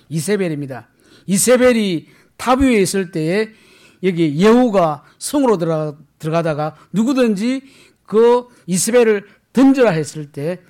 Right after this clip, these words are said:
그 말을 듣고 이세벨 악한 왕비를 던졌죠. "그의 피가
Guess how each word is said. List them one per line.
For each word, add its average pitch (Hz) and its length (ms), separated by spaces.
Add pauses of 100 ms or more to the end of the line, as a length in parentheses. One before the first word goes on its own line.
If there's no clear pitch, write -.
(160)
그 - 80
말을 214 340
듣고 196 540 (280)
이세벨 196 500
악한 208 360
왕비를 180 540 (220)
던졌죠. 160 540 (720)
"그의 247 340
피가 233 440